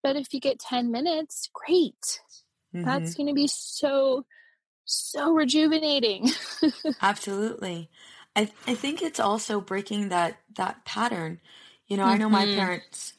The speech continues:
Speaker 2: my mom never taught me this. And
Speaker 1: Right.
Speaker 2: I, I don't think she didn't teach me it because she was withholding it. I think it's more of her not knowing that this is even a possibility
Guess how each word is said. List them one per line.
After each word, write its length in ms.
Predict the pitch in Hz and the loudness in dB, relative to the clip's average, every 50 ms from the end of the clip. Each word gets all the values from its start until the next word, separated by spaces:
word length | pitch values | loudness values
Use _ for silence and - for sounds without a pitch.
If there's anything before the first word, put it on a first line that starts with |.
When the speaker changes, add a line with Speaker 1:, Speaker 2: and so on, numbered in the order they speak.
| _ - | _ -6
Speaker 2:
my 160 | 190 190 196 | -4 0 2
mom 280 | 208 208 226 226 214 | 2 2 2 2 0
never 220 | 196 180 170 170 165 | -2 -2 -4 -6 -6
taught 240 | - - 170 160 156 | -4 -4 -4 -4 -4
me 120 | 165 160 | -6 -6
this. 420 | 151 156 160 175 180 - - - - _ - - - - - _ _ - | -6 -6 -6 -6 -8 -10 -12 -14 -16 _ -20 -20 -20 -20 -20 _ _ -4
And 300 | 208 196 190 190 185 214 | 0 0 2 2 2 0
Speaker 1:
Right. 500 | 196 190 190 185 - - - - - - _ - - | 0 -2 -4 -6 -6 -6 -4 -4 -4 -6 _ -8 -6
Speaker 2:
I, 220 | - 196 202 202 202 _ - | -4 -2 -2 -4 -4 _ -6
I 80 | - 202 | -2 0
don't 240 | 208 220 233 233 | 0 0 0 -2
think 280 | 220 - 233 226 220 214 | -2 -2 -2 0 0 0
she 180 | - - 208 190 | 0 -2 -2 -4
didn't 200 | 196 196 185 - | -6 -8 -8 -8
teach 280 | - 202 - - - | -8 -8 -8 -8 -8
me 200 | 202 196 190 185 | -8 -8 -6 -6
it 200 | 185 180 - - | -8 -8 -8 -10
because 320 | 175 180 175 - 180 170 165 | -12 -10 -6 -6 -6 -4 -4
she 100 | - - | -6 -6
was 100 | 165 156 | -8 -6
withholding 500 | 156 165 160 - - 202 233 240 233 208 175 | -6 -8 -10 -6 -4 -4 -4 -2 -2 -4 -4
it. 220 | 170 170 - - _ - - - - - - - | -4 -6 -8 -12 _ -20 -20 -20 -20 -20 -8 -6
I 60 | 185 | -4
think 240 | 175 - 214 214 220 | 0 2 2 2 2
it's 180 | 208 196 - | 0 -2 -2
more 240 | 202 190 196 202 202 | -4 -2 -2 -2 0
of 260 | 190 185 175 - - _ _ | -2 -2 -4 -8 -14 _ _
her 260 | - - - 220 208 208 | -20 -6 -2 -2 0 2
not 200 | 202 190 190 - | 2 0 0 -2
knowing 280 | 185 196 208 196 185 | -2 -2 -2 -2 -4
that 140 | 180 175 - | -6 -6 -6
this 200 | - 185 - - | -6 -6 -6 -6
is 120 | 196 180 175 | -6 -8 -8
even 180 | 185 170 175 | -8 -6 -8
a 60 | 170 165 | -8 -6
possibility 880 | - - - 160 - 165 160 160 165 180 196 190 175 160 160 165 147 | -6 -6 -6 -6 -6 -8 -6 -6 -6 -6 -6 -6 -6 -6 -8 -8 -12